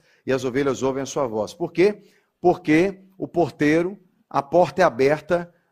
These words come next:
no momento de legitimidade. Por que que o porteiro não abre porta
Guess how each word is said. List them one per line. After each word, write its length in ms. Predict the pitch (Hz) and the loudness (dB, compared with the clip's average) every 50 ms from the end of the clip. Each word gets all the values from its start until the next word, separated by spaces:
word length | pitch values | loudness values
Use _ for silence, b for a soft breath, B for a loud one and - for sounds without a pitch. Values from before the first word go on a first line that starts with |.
| _ _ _ _ _ _ _ _ _ _ | _ _ _ _ _ _ _ _ _ _
no 160 | 123 139 160 | -8 -6 -4
momento 480 | 170 165 151 139 135 147 170 170 - 131 | -4 -4 -4 -4 -4 -6 -6 -8 -12 -16
de 160 | 123 127 147 | -14 -12 -10
legitimidade. 1000 | 143 135 147 185 214 202 170 175 165 - - 180 175 156 117 131 117 208 190 196 | -8 -4 -2 0 -2 -2 -4 -10 -14 -14 -14 -12 -12 -8 -4 -4 -4 -4 -6 -8
Por 140 | - 151 - | -10 -10 -10
que 120 | - 233 | -10 -10
que 80 | - 233 | -10 -10
o 40 | 214 | -8
porteiro 500 | - - 196 156 - - 175 190 180 180 | -4 -4 -4 -4 -2 -2 -2 -2 -2 -6
não 220 | 180 180 170 160 | -8 -6 -4 -4
abre 240 | 160 170 165 151 139 | -4 -4 -6 -8 -14
porta 540 | - - 143 143 151 156 156 - 175 156 | -8 -4 0 0 0 -2 -2 -8 -10 -10